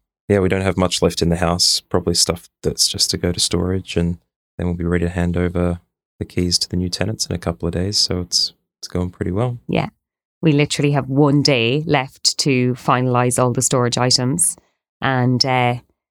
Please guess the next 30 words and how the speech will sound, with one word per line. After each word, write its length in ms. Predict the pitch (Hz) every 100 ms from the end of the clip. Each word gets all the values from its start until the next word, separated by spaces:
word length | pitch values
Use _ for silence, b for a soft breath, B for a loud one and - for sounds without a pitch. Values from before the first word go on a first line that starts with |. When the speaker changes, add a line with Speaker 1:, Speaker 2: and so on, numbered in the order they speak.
| _ _ -
Speaker 2:
you 200 | 147 147
have 180 | 143 123
one 240 | 143 143
day 220 | 139 131
left 240 | 135 135 -
of 120 | 113
work. 420 | 151 226 - - -
So 580 | - 160 131 131 131 - -
you'll 240 | 139 143
be 120 | 127
Speaker 1:
Mm-hmm. 80 | 123
Speaker 2:
working 420 | 123 - 143 127
tomorrow 420 | - 147 127 127
during 280 | 127 131 123
the 60 | 123
day, 260 | 135 127
and 140 | 127 131
I'll 180 | 123 123
have 200 | 123 -
the 100 | 120
opportunity 580 | - - 131 123 131
to 160 | 120 -
do 300 | - 123 120
a 40 | 127
last 260 | 123 -
few 100 | 135
bits 200 | 131 117
and 80 | 139
pieces 380 | - - 185 170
because 880 | 160 - - 196 175 175 220 247